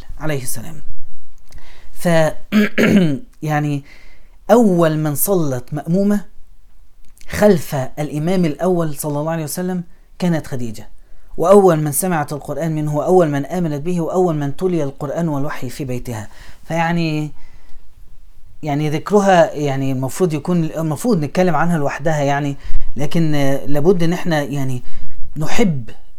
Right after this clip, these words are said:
آه، السيدة خديجة لهذه المكانة، ونحب السيدة خديجة لما أح-، ب-، ب-، مثلما أحبها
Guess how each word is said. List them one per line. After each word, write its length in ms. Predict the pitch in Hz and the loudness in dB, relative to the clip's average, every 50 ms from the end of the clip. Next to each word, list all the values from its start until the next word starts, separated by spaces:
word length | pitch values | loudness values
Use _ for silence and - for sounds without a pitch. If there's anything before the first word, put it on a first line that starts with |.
| - - - - - - - - - | -10 -12 -14 -16 -18 -18 -18 -10 -8
آه، 140 | 147 143 | -6 -4
السيدة 300 | 135 127 - 175 180 180 | -4 -4 -4 -4 -4 -4
خديجة 460 | 190 - 156 147 156 185 180 180 175 156 | -4 -4 -4 -2 0 0 2 2 2 2
لهذه 420 | 151 147 147 175 185 175 180 170 | 0 -2 -2 -2 0 0 0 0
المكانة، 520 | 165 156 143 135 - - 165 170 175 160 | 0 -2 -2 -4 -4 -4 -2 -2 -2 -2
ونحب 500 | 143 151 151 147 143 - - 208 175 151 | -2 -2 -2 -4 -4 -4 -6 -4 -4 -4
السيدة 280 | 151 - - 185 185 175 | -4 -4 -2 -2 -4 -4
خديجة 420 | - - 143 151 160 151 147 143 | -4 -6 -6 -4 -4 -4 -2 -2
لما 320 | 139 156 170 170 165 - - | -2 -2 -2 -2 -2 -4 -6
أح-، 200 | - - - 123 | -6 -6 -6 -6
ب-، 220 | 139 131 120 107 - - | -6 -6 -8 -8 -10 -10
ب-، 400 | 135 127 135 135 143 - - 127 | -8 -6 -6 -6 -6 -6 -8 -8
مثلما 420 | 131 135 131 - - 160 165 160 - | -8 -6 -6 0 0 2 2 2 0
أحبها 520 | 151 - 147 131 147 175 165 156 139 139 | -4 -4 -4 -2 -2 -2 -2 -2 -4 -6